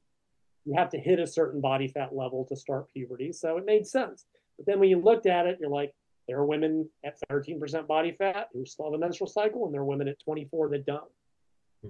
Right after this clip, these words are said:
Speaker 1: There's more to it. Um, my favorite theory of the day, <laughs> find the most obscure stuff. There was some researcher who felt that it was the chronic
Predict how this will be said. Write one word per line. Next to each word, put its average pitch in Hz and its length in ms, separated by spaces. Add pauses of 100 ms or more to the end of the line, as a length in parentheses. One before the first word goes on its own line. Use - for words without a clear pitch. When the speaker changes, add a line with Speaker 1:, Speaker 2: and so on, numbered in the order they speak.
(120)
Speaker 1:
There's 160 260
more 151 80
to 160 240
it. - 960
Um, 135 480 (1200)
my 156 140
favorite 202 480
theory 160 340
of - 160
the 143 80
day, 139 480
<laughs> - 1400
find 151 160
the 139 40
most 131 220
obscure 127 340
stuff. 135 320 (680)
There 175 120
was 185 240
some 220 260
researcher 151 680 (460)
who 156 140
felt 147 520 (200)
that 139 400 (1500)
it 175 180
was 147 400
the 156 80
chronic 220 680